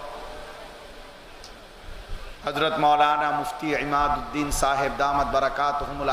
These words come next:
আলিয়া হযরত আমাকে অনেক আগে এই মাহফিলের জন্য বলেছিলেন। আমি তখনই ওয়াদা দিয়েছিলাম যে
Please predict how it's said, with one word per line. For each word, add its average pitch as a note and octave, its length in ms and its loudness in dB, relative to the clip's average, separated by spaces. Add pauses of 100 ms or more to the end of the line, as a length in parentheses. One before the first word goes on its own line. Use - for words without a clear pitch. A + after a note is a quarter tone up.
(140)
আলিয়া C#3 320 2 (3250)
হযরত D3 380 2
আমাকে D#3 340 4 (120)
অনেক F#3 260 4 (160)
আগে D3+ 200 0 (140)
এই C#3 120 -2
মাহফিলের C#3 600 -2
জন্য C#3 180 2 (540)
বলেছিলেন। D#3+ 540 4 (920)
আমি C#3+ 180 2 (100)
তখনই D#3 360 6
ওয়াদা C#3+ 360 6
দিয়েছিলাম D3 540 0 (100)
যে D3+ 80 -2